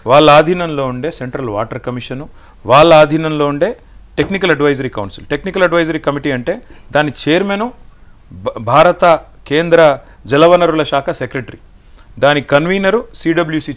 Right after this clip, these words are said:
చైర్మన్, సెంట్రల్ వాటర్ కమిషన్ చైర్మన్, దానిలో ఇంకొక మెంబర్ ఉంటారు. మొత్తం అప్రూవల్స్ ఇచ్చిందే కాళేశ్వరం డిజైన్లకు వీళ్ళు. వాళ్ళ వాళ్ళు వచ్చి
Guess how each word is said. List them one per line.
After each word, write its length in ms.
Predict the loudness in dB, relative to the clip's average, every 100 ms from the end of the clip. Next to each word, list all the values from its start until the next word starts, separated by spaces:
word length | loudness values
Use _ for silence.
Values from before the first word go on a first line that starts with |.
| -8
చైర్మన్, 200 | -8 -8
సెంట్రల్ 340 | -6 -4 0
వాటర్ 260 | 0 0 -4
కమిషన్ 360 | -10 -10 -12 -6
చైర్మన్, 240 | -6 -6 -8 -14 -20 _ -20 -10
దానిలో 340 | 0 2 2
ఇంకొక 220 | -2 -2
మెంబర్ 240 | -4 -8 -8
ఉంటారు. 240 | -10 -16 -18 -20 -20 -6
మొత్తం 340 | -6 -4 4 4
అప్రూవల్స్ 480 | 4 2 0 0
ఇచ్చిందే 300 | -4 -10 -8
కాళేశ్వరం 500 | 0 2 2 -2 -8
డిజైన్లకు 360 | -8 -8 -8 -8
వీళ్ళు. 280 | -8 -8 -12 -18 -20 -20 -12
వాళ్ళ 140 | -4 4
వాళ్ళు 300 | 6 6 2
వచ్చి 340 | -4 -10 -10